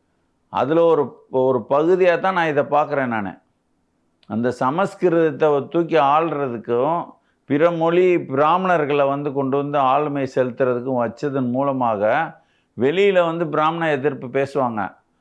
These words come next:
"ஆனா பாத்தீங்களா, உங்க ஆளுங்களை தான் நாங்க கொண்டு வந்து வச்சிருக்கிறோம்" அப்படின்னு சொல்லிட்டு, எங்க அங்க ஏதாவது இந்த ஊழல் வழக்குகள் அது இதுல எல்லாம் வந்துட்டு,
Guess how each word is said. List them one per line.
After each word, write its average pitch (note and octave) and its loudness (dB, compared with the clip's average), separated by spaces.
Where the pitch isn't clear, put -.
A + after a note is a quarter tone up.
"ஆனா C3+ 0
பாத்தீங்களா, C3+ -2
உங்க A#2 0
ஆளுங்களை C3 2
தான் B2+ -4
நாங்க A#2 -6
கொண்டு A#2 -6
வந்து A2+ -2
வச்சிருக்கிறோம்" G2+ -4
அப்படின்னு C3+ -2
சொல்லிட்டு, C3 -2
எங்க C3 -2
அங்க B2+ -2
ஏதாவது C#3+ 2
இந்த C3 -2
ஊழல் D3 0
வழக்குகள் C3 0
அது A#2+ 0
இதுல B2+ -2
எல்லாம் C3 0
வந்துட்டு, A#2 -2